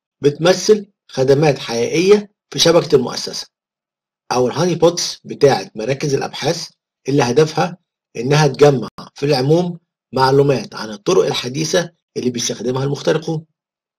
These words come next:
كمان عندنا شكل أو نوع تالت من الهاني pots اللي هو بيكون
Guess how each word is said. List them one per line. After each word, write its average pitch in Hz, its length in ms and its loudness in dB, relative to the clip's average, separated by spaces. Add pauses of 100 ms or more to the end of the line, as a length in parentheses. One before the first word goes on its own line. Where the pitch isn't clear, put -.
(500)
كمان 202 240 4
عندنا 190 540 2 (200)
شكل 170 360 0
أو 113 160 -6
نوع 156 200 0
تالت 156 400 0
من 117 100 -8
الهاني 143 220 0
pots - 440 -8 (600)
اللي 139 160 0
هو 208 200 10
بيكون 175 520 0